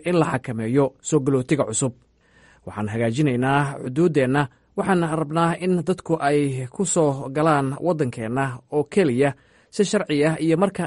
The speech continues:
aan u oggolaanno," ayuu yidhi Donald Trump intii lagu guda jiray khudbaddiisii guusha ee uu ka jeediyey Florida. Hase ahaatee, maaraynta malaayiin qof oo dalkan dib ugu soo noqda waxay la imaanaysaa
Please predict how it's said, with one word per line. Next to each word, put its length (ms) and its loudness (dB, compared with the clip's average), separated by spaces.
aan 180 -2
u 100 -2
oggolaanno," 480 -2
ayuu 200 2
yidhi 180 2
Donald 260 2
Trump 280 -2
intii 320 2
lagu 220 2
guda 200 -4
jiray 280 0
khudbaddiisii 640 0
guusha 380 0
ee 100 0
uu 80 4
ka 160 0
jeediyey 400 0
Florida. 460 0
Hase 220 -4
ahaatee, 440 0
maaraynta 640 2
malaayiin 460 4
qof 200 0
oo 180 0
dalkan 440 0
dib 200 -4
ugu 140 0
soo 200 -2
noqda 440 -4
waxay 400 0
la 140 -2
imaanaysaa 580 0